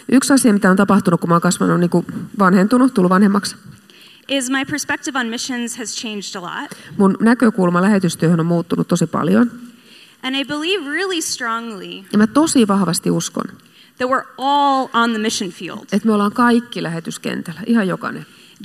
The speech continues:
Speaker 2: Jesus gave us all the same mission.
Speaker 1: Jeesus antoi meille kaikille saman tehtävän.
Speaker 2: He said, "Preach my name to Jerusalem, Samaria, and the ends of the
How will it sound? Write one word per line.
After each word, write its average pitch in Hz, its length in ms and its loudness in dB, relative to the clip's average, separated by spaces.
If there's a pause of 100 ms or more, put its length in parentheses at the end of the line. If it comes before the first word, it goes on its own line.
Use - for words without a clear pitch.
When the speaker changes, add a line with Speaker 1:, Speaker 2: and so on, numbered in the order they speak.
Speaker 2:
Jesus 320 360 -2
gave 294 260 -4
us - 200 -4
all 269 280 -2
the 247 100 -4
same 247 240 -4
mission. 220 380 -6 (720)
Speaker 1:
Jeesus 226 320 4
antoi 202 220 0
meille 190 160 0
kaikille 226 600 2
saman 151 380 -4
tehtävän. 156 500 -8 (380)
Speaker 2:
He 254 80 -8
said, 269 240 -4 (120)
"Preach 330 280 -4
my 277 160 -4
name 254 380 -6 (100)
to 254 60 -8 (100)
Jerusalem, 269 640 -2
Samaria, 240 640 -2
and 220 240 -8
the 220 120 -4
ends 220 160 -4
of 196 80 -10
the 196 80 -8